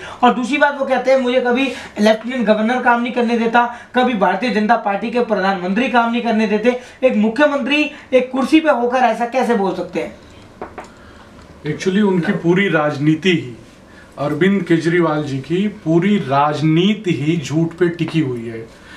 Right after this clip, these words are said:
Speaker 2: उनकी आदत ही लोगों को धोखा देने से स्टार्ट हुई है। आप उनका political career देखिए शुरू से, तो उन्होंने सबसे पहले अपने गुरु अन्ना को धोखा दिया, उसके बाद उन्होंने योगेंद्र यादव को धोखा दिया।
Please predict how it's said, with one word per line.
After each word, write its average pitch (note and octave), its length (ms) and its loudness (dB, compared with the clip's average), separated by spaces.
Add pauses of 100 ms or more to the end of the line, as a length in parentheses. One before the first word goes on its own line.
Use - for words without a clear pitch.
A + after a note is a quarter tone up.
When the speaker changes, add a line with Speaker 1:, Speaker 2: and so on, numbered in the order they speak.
(520)
Speaker 2:
उनकी G#3 720 0
आदत F3 440 2
ही G#3 40 4
लोगों G3 320 0
को G3 180 0
धोखा E3 300 0
देने E3 300 0
से E3+ 160 -2
स्टार्ट C#3 380 -2
हुई B2 180 -10
है। B2 200 -10 (440)
आप F#3 360 0 (240)
उनका F3 360 2
political F3+ 760 0
career F3+ 500 2
देखिए E3 460 2
शुरू F#3 300 2
से, C3 320 -6 (460)
तो E3+ 60 -2
उन्होंने G#3 360 4
सबसे A3 400 0
पहले G#3+ 360 0 (400)
अपने F#3 300 2
गुरु G3 300 2
अन्ना F3 340 2
को F#3+ 180 0
धोखा F3 300 -2
दिया, F3 360 0 (580)
उसके G3+ 320 0
बाद G#3+ 260 2
उन्होंने G#3+ 540 2 (240)
योगेंद्र G3 520 2
यादव F#3+ 280 0
को F#3+ 140 0
धोखा F3+ 300 0
दिया। E3+ 420 -2